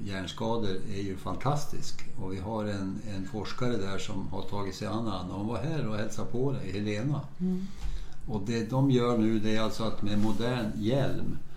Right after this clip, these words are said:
Speaker 1: och, eh, med modern teknik registrera vad, på den här skärmen då, som man har på sig, så kommer det upp fiskar eller det kommer upp någon röda eller gula eller några andra signaler.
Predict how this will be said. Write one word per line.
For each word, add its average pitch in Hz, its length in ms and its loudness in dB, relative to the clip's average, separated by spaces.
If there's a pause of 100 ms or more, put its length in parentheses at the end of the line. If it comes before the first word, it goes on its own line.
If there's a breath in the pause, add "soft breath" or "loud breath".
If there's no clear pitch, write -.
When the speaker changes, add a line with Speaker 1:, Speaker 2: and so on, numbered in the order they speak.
(480 loud breath)
Speaker 1:
och, - 380 -8
eh, 98 440 0 (340)
med 104 120 0
modern 107 460 4
teknik 139 720 8 (380)
registrera 110 1000 4
vad, 101 280 -2 (640)
på 131 120 6
den 127 100 8
här 104 120 6
skärmen 113 520 4
då, 98 140 -2
som 98 200 -4
man 95 140 -2
har 101 240 2
på 117 200 0
sig, 110 300 -6 (400 loud breath)
så 110 140 -2
kommer 107 380 4
det 104 80 4
upp 101 160 2
fiskar 110 540 0
eller 98 320 -2
det 98 160 -4
kommer 101 340 -4
upp 95 200 -6
någon 104 240 -4 (200)
röda 107 480 0
eller 104 260 -2
gula 104 460 4
eller 101 180 0
några 98 140 0
andra 104 220 2
signaler. 98 600 0